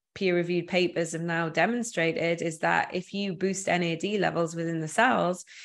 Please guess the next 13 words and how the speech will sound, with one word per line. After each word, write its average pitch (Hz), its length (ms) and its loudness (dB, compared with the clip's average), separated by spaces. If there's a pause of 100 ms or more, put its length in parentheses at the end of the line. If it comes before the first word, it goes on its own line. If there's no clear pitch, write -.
(240)
you 202 640 0
switch 185 440 -4
on 165 460 2
a - 40 -4
whole 208 560 2
host 180 460 -2
of 170 140 -6
beneficial 175 500 0
pathways 170 640 0
that 160 200 0
protect 175 520 -2
cellular 165 420 -2
health. 165 480 -2